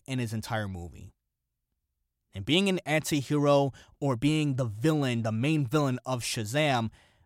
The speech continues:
we got what we got. Now, the reason why I place this as number five is because, to me, it was popcorn fun. Not the best. Definitely not the best. I wouldn't say it's dog shit, but it was popcorn fun,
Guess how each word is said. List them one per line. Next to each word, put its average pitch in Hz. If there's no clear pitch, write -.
we 165
got 175
what 151
we 143
got. 85
Now, 180
the 208
reason 294
why 302
I -
place 202
this 175
as 147
number 165
five 196
is 156
because, 170
to 202
me, 226
it 190
was 185
popcorn 143
fun. -
Not 143
the 311
best. 165
Definitely 143
not 101
the 101
best. 95
I 147
wouldn't 233
say 196
it's 135
dog 131
shit, 226
but 156
it 226
was 254
popcorn 214
fun, -